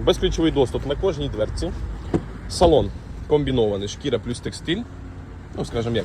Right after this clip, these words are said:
екошкіра плюс текстиль. Електрорегулювання є для водійського сидіння, шкіряне мультикермо, датчик світла. Всього-навсього тридцять вісім тисяч кілометрів пробігу. Уявіть собі, отакий автомобіль з невеликим пробігом може достатися вам. Автомат, кондиціонер,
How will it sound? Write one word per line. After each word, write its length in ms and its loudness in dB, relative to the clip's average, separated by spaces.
екошкіра 480 2
плюс 180 -2
текстиль. 320 -2
Електрорегулювання 840 4
є 240 0
для 120 8
водійського 400 0
сидіння, 360 -4
шкіряне 340 0
мультикермо, 580 -2
датчик 320 -4
світла. 420 0
Всього-навсього 460 8
тридцять 360 -2
вісім 220 0
тисяч 260 -6
кілометрів 420 2
пробігу. 360 -2
Уявіть 240 -2
собі, 180 -2
отакий 360 0
автомобіль 420 0
з 60 -10
невеликим 340 0
пробігом 400 -2
може 160 2
достатися 440 0
вам. 180 -2
Автомат, 520 6
кондиціонер, 680 2